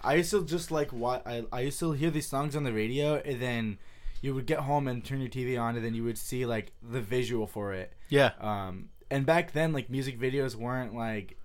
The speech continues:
Speaker 1: dumb now. Like, there would be, like, stories, like, uh, like, I don't know, like, Michael Jackson, how he used to have, like, just stories and part ones and part twos for his music
Speaker 2: Yeah.
Speaker 1: videos was, like, cool.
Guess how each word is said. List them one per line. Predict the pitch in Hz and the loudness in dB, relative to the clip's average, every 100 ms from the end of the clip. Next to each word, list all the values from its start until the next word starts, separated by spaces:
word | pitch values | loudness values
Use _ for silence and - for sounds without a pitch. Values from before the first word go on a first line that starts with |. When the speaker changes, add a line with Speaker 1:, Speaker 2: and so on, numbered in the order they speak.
| - - - - 117 | -10 -12 -12 -10 -6
Speaker 1:
dumb | 110 110 120 | -2 -2 0
now. | 120 113 123 131 | 0 0 0 -2
Like, | 117 110 | -2 -2
there | 135 | -2
would | 131 | 0
be, | 139 147 | 0 2
like, | 135 - | 0 -2
stories, | - - 123 117 98 87 98 | -4 0 2 2 0 -4 -6
like, | 104 95 - - | -4 -4 -6 -8
uh, | - 104 - | -8 -8 -10
like, | 113 110 | -10 -4
I | 143 | 0
don't | 139 | 0
know, | 123 | 0
like, | 120 139 | -2 0
Michael | 147 151 | 0 0
Jackson, | 120 123 120 127 | 2 2 0 -2
how | 117 | -4
he | 113 117 | -4 -4
used | 120 | -4
to | 117 | -4
have, | 110 107 - | -4 -4 -6
like, | 98 95 - - - - | -8 -8 -10 -14 -18 -10
just | 123 127 | -6 -4
stories | - 135 131 117 | 2 4 4 2
and | 113 | 0
part | 123 127 | -2 0
ones | 123 120 | 0 0
and | 110 | -2
part | 123 110 | -2 -4
twos | 123 123 | -4 -4
for | 117 | -2
his | 110 | -2
music | 107 104 95 | -2 -4 -4
Speaker 2:
Yeah. | 101 117 104 | 0 0 0
Speaker 1:
videos | 92 | -2
was, | 101 95 | -8 -8
like, | 92 87 - - - - - | -8 -8 -12 -12 -14 -14 -10
cool. | - 123 98 80 | -4 -2 -2 -6